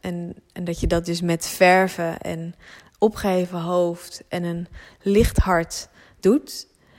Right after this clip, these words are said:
Maar ook dus die je helpt om door die wat meer cruciale, maar pijnlijke beslissingen heen te bewegen.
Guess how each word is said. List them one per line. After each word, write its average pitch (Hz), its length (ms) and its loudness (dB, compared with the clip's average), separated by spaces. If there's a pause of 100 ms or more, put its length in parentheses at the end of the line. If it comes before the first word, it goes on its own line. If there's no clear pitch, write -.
(720)
Maar 208 280 2
ook 247 300 2
dus 214 200 -2
die 208 200 0
je 190 80 6
helpt 185 600 4
om 185 440 0
door 214 340 8
die 202 200 2
wat 190 420 2 (640)
meer 190 680 2 (680)
cruciale, 233 840 6
maar 185 340 0
pijnlijke 214 720 4
beslissingen 190 760 2
heen 190 240 4
te 190 120 -2
bewegen. 175 760 -2